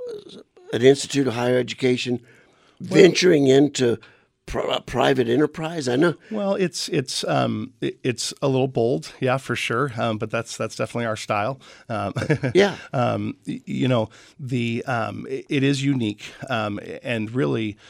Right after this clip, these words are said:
Speaker 2: you know, I try to run a really high-level operation, um, with, um, impeccable guest service standards, and yet I give people, uh, a chance every day who have no experience. And so those are a little bit, um, conflicting at times,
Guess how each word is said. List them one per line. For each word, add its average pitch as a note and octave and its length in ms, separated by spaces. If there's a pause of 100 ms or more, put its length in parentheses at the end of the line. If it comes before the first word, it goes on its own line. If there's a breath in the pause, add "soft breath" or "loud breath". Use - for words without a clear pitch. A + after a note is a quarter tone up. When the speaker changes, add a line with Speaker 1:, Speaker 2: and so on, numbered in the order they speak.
(120)
Speaker 2:
you C3+ 120
know, G#2+ 200
I B2 180
try B2 240
to A2+ 100
run A2 360
a A2+ 80
really A2 300
high-level A#2 680
operation, G2+ 840 (280 soft breath)
um, G2 360
with, G#2+ 400 (260 soft breath)
um, G#2 300
impeccable A2 560
guest G#2 320
service G#2+ 320
standards, G#2 640 (340 loud breath)
and A2+ 160
yet G#2+ 180
I A2 80
give A2 280
people, G2+ 520
uh, G2+ 300
a G#2 80
chance G#2 340
every G#2 200
day G#2 220
who G2+ 120
have G2 120
no G2 140
experience. - 680 (280 loud breath)
And A2 160
so A2+ 220
those D3 240
are C#3 60
a B2 40
little A#2 260
bit, G#2 340
um, G2+ 240
conflicting A#2 800
at C#3 120
times, D3 460